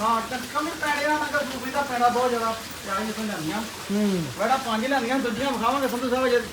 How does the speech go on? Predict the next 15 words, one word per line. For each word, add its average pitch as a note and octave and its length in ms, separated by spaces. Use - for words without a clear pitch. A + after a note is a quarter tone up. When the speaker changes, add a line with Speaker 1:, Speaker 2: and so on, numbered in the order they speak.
Speaker 1:
ਇੱਕ G#3+ 160
ਦੋ G3+ 100
ਦਿਨ G#3+ 160
ਸਿੱਧੀਆਂ G3 280
ਸੁੱਧੀਆਂ F#3 300
ਕਰਕੇ। F#3+ 260
Speaker 2:
ਹੂੰ, F3+ 160
ਲਓ F3+ 200
ਜੀ। C3 120
ਠੀਕ F#3 140
ਆ, G3+ 80
ਪੂਰੀ A3+ 220
ਵੱਡੀ G#3+ 340
ਵੈੜ G#3+ 200
ਆ। D#3+ 100